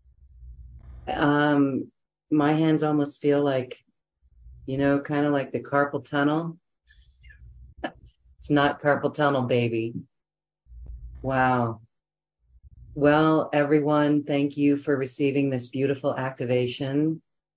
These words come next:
Thank you for glowing with us, because we are powerful. And I trust that you can feel this.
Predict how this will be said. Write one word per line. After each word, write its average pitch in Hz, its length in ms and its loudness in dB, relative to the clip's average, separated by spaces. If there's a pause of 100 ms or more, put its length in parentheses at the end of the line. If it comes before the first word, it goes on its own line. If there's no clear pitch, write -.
(320)
Thank 143 300 2
you 143 140 4
for 143 180 -2
glowing 139 520 4
with 139 220 0
us, 156 320 -2
because 127 1000 -2 (480)
we 156 480 6
are 143 600 2 (920)
powerful. 139 840 -2 (880)
And 139 440 0
I 139 340 0
trust - 360 0
that 151 140 2
you 147 180 4
can 139 260 -4
feel 156 460 4
this. 214 600 -2